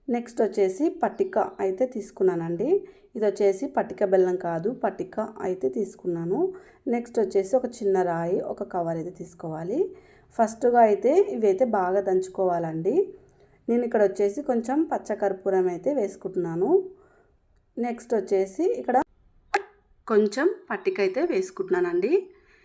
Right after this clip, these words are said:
ఎక్కువ కావాలనుకుంటే ఎక్కువైనా వేసుకోవచ్చు, నేనైతే కొంచెమే వేసుకుంటున్నాను.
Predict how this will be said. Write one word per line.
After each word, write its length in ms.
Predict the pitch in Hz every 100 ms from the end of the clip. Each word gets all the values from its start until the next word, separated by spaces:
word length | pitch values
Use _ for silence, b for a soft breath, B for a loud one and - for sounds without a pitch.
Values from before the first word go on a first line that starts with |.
| b b -
ఎక్కువ 240 | 190 233
కావాలనుకుంటే 760 | 226 202 196 196 190 190 185 277
ఎక్కువైనా 340 | 185 190 190
వేసుకోవచ్చు, 560 | 180 175 - 165 - 247
నేనైతే 420 | 311 220 185 254 403 415 370
కొంచెమే 380 | 202 196 196
వేసుకుంటున్నాను. 840 | 196 180 - 180 180 165 175 302 370